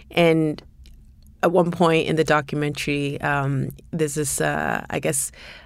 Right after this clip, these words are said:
assertion that only Americans <laughs> complain, but, um, in Ireland, you don't complain. What was Norman's life like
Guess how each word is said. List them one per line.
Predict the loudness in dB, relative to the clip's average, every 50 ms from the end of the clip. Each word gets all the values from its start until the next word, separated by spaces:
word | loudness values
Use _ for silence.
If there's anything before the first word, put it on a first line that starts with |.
| -2
assertion | 0 2 4 4 4 4 4 2
that | 2 2 2
only | 2 4 4 4 4 4 4 2
Americans | 2 4 4 4 2 2 2 2 2 2 2 2 0 0 0 0 0 0 0
<laughs> | 2 2 0 2 2
complain, | 4 2 4 4 4 4 6 6 6 4 2 0 -2 -8 -12 -12 -14 -10 -8
but, | -2 0 2 2 2 2 2
um, | 2 2 2 2 0 -2 -2 -2
in | -4 -2 0
Ireland, | 0 0 2 2 2 2 0 0 0 -2
you | 0
don't | 2 2 2 2 2 2 0 -2 -4 -4
complain. | -4 -4 -2 0 2 2 4 4 2 2 0 2
What | 4 4 6 6
was | 6 4 6
Norman's | 6 4 4 6 4 4 2 2
life | 4 4 4 4 2 -2 -6 -8 -4
like | 0 2 2 2 0